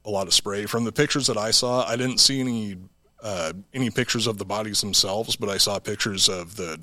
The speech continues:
aftermath. There was definitely some things laying around on the ground around the blood puddles that looked like it might have been some brain matter,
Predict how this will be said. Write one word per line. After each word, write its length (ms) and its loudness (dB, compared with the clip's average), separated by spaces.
aftermath. 680 -2
There 180 -2
was 160 -2
definitely 720 2
some 260 2
things 480 2
laying 260 -2
around 360 0
on 160 -2
the 300 -6
ground 420 0
around 260 -2
the 60 -8
blood 280 -6
puddles 460 0
that 280 -6
looked 240 -10
like 160 -2
it 60 -6
might 180 -4
have 80 -6
been 180 0
some 180 2
brain 240 2
matter, 440 -2